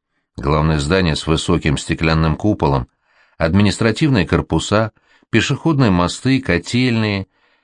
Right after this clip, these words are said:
бесчетные развязки, переходы и запасные пути, сторожки — Ряды однотипных пакгаузов и склады с углем занимали территорию, сопоставимую с площадью целого района. И если Новый Вавилон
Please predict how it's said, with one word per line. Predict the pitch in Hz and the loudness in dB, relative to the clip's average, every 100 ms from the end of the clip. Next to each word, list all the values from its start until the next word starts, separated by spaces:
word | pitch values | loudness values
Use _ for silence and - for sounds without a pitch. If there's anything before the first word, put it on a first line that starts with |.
| _ _ _ | _ _ _
бесчетные | - 113 - 175 170 131 | 0 0 0 -2 0 2
развязки, | 110 98 113 135 127 104 | 2 0 0 0 -2 -2
переходы | 90 98 92 - 135 104 | 0 0 0 0 0 2
и | 82 | 2
запасные | 85 92 92 98 92 | 2 0 0 2 0
пути, | - 87 - 113 117 - _ | 2 -2 0 -2 -4 -6 _
сторожки — | - - 95 110 117 - 110 101 _ _ _ _ _ | -8 -2 0 0 -2 -4 -4 -6 _ _ _ _ _
Ряды | 80 117 147 160 | 0 2 2 2
однотипных | 90 87 78 87 85 78 - | 2 0 0 0 2 0 0
пакгаузов | 90 82 82 104 120 113 98 95 - | 0 0 0 0 0 -2 0 -2 -2
и | 80 | -2
склады | - - 104 104 85 | -2 0 0 2 0
с | - | 0
углем | 85 95 127 120 - _ _ - | 0 0 0 -2 -6 _ _ -4
занимали | 73 117 156 170 | 0 2 2 2
территорию, | 156 147 139 165 143 | 0 0 0 0 0
сопоставимую | - 110 113 - 120 139 139 | 0 0 -2 0 0 0 0
с | 120 | -2
площадью | - 131 120 127 123 123 | -2 0 0 0 0 -2
целого | - 117 110 107 | -2 0 2 0
района. | 123 127 76 71 64 - _ _ _ - | 0 0 0 0 -2 -6 _ _ _ -6
И | 65 | 0
если | 73 82 85 | 0 0 0
Новый | 80 92 90 82 80 | 2 4 4 2 2
Вавилон | 82 87 92 87 69 | 0 0 0 0 -4